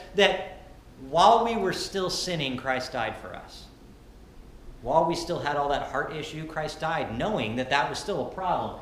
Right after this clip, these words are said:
Huh. "He who did not spare his own Son, but gave him up for us all, how will he not also with him graciously give us all things?" Who shall bring any charge against God's elect?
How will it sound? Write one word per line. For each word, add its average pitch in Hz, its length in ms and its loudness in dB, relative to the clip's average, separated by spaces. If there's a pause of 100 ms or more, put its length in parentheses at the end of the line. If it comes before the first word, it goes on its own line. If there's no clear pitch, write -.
(200)
Huh. 185 140 -6 (220)
"He 240 140 0
who 240 120 2
did 240 120 2
not 220 220 2
spare 220 240 4
his 190 160 2
own 220 240 -2
Son, 202 240 0
but 180 180 -4
gave 208 200 0
him 190 100 -2
up 214 240 -2
for 190 80 0
us 160 140 -2
all, 156 420 0
how 294 300 8
will 285 120 6
he 240 140 0
not 240 320 4
also 240 560 2
with 269 260 4
him 214 300 0 (720)
graciously 208 720 -2
give 175 200 -2
us 170 180 -2
all - 280 -4
things?" - 320 -8 (1700)
Who 233 100 -6
shall 226 200 -4
bring 165 200 -4
any 180 280 -4
charge - 360 -2
against 120 400 -8
God's 110 320 -6
elect? - 200 -12